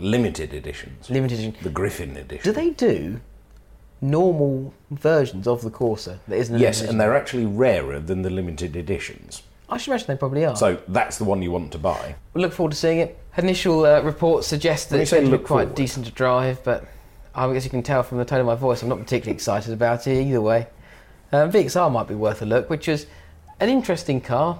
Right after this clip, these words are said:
Speaker 2: nice seats. It was kind of like you'd put a too big engine into a too standard car. And it did,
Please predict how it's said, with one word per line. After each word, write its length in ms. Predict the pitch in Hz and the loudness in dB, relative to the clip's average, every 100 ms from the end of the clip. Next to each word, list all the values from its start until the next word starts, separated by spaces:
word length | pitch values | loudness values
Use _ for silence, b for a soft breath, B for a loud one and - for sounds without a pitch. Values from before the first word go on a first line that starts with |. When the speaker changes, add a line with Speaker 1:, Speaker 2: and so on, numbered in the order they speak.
| - | -4
Speaker 2:
nice 300 | 165 165 151 | 0 0 -2
seats. 600 | - 156 151 - - - | 0 2 0 -4 -12 -8
It 120 | 143 107 | -8 -8
was 100 | 143 | -12
kind 420 | - - 180 175 | -6 0 2 2
of 100 | 147 | 0
like 320 | 147 131 - | 0 0 -4
you'd 160 | 135 - | -10 -2
put 160 | 156 135 | -2 -2
a 40 | |
too 280 | - - 143 | -6 -2 0
big 160 | 131 | 2
engine 360 | 127 131 120 120 | 0 0 -2 -2
into 280 | 120 120 123 | -2 -2 -4
a 60 | 120 | -6
too 260 | - 127 | -4 -4
standard 460 | 110 127 113 107 - | -2 -2 -2 -8 -4
car. 360 | 123 101 101 - b b b b - - - - - - | -2 -2 -6 -10 b b b b -20 -18 -16 -16 -12 -6
And 160 | 120 | -4
it 140 | 117 - | -4 -2
did, 180 | 120 | -2